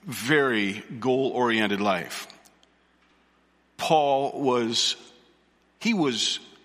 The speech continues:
nuts to know Christ and make him known. I mean, he was absolutely sold out. We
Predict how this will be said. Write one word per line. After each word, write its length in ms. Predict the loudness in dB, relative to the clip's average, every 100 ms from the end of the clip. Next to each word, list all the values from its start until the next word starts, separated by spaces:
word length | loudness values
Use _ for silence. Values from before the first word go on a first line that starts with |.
| _ _ _ -2
nuts 640 | 2 2 2 0 -2 -4 -10 -20 -20 _ _ _ _ _ _ _ _ _ _ _ _ _ _ _ _ _ _ _ _ _ -2
to 100 | 0
know 260 | 4 2
Christ 500 | 2 2 2 0 -2
and 120 | -2
make 220 | -2 -2 -2
him 180 | -4
known. 300 | -4 -6 -8
I 80 | -6
mean, 180 | -4 -2
he 140 | 0
was 280 | 0 0 -2 0
absolutely 680 | 0 0 -2 -2 -2 -2 -2
sold 400 | -2 -2 -4 -4
out. 240 | -6 -8 -14 -20 _ _ _ _ _ _ _ _ _ _ _ _ _ _ _ _ _ _ _ _ _ _ _ _ _ -2
We 200 | 0